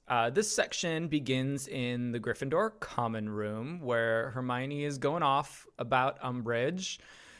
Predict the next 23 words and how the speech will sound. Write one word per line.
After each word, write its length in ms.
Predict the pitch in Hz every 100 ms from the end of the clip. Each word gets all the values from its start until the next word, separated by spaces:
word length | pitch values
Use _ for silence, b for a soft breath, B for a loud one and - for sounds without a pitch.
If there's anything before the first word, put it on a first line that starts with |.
| -
She 260 | - 120 107
calls 340 | 120 135 135
her 160 | 139 123
a 60 |
foul, 680 | - - - 156 151 147 143
loathsome 680 | 139 143 139 - 127 113 113
gargoyle, 640 | 147 131 139 135 135 135 135
which 160 | 135
I 80 | 143
think 180 | 370 - 571
is 80 |
a 80 | -
repeated 560 | 165 127 - 135 143 117
line. 360 | 113 117 123
Doesn't 260 | 139 170 392
she 120 | -
use 260 | 147 127 123
that 160 | 131
again 520 | 120 113 113 117 123 -
or 100 | 120
use 260 | 117 131 123
that 200 | 123 -
before? 560 | 117 - 113 120 131